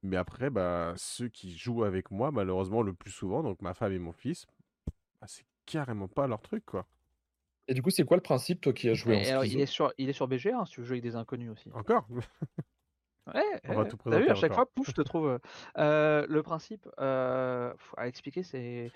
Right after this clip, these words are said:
Speaker 3: alors déjà, heu, bon, là, c'est la, en fait, le Ultimate, c'est la boîte, heu, c'est la big box, puisqu'en fait, c'est un vieux jeu qui a été réédité,
Speaker 1: À la base,
Speaker 3: où ils ont mis
Speaker 1: c'était
Speaker 3: toutes les,
Speaker 1: Russian Railroad.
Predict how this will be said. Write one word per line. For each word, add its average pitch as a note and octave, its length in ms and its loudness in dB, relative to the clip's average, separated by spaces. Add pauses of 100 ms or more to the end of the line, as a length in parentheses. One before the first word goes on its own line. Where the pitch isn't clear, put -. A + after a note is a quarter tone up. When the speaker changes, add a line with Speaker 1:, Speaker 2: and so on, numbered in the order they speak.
(140)
Speaker 3:
alors B2 160 2
déjà, F3 380 4
heu, C3 340 4
bon, B2 160 -2
là, C#3+ 140 0
c'est - 160 -8
la, B2 320 0
en A#2 60 -10
fait, - 200 -4
le B2+ 140 -6
Ultimate, C#3+ 400 -4
c'est - 160 -4
la A#2+ 120 0
boîte, C#3 340 0
heu, A#2 80 -2
c'est - 120 -6
la A2+ 120 0
big B2+ 180 -8
box, D#3+ 320 2
puisqu'en - 260 -8
fait, - 100 -6
c'est - 120 -10
un G#2+ 80 -6
vieux A#2+ 160 -4
jeu C#3 200 -2
qui B2+ 120 -8
a - 20 -4
été A#2 160 -8
réédité, A#2+ 380 -4
Speaker 1:
À G2 40 -2
la F#2 160 -2
base, A#2+ 180 2
Speaker 3:
où - 20 -4
ils A#2 80 -6
ont A2+ 40 -2
mis G2+ 120 2
Speaker 1:
c'était - 0 -
Speaker 3:
toutes F#2+ 180 0
les, D#3 180 6
Speaker 1:
Russian B2+ 100 2
Railroad. F2+ 400 -2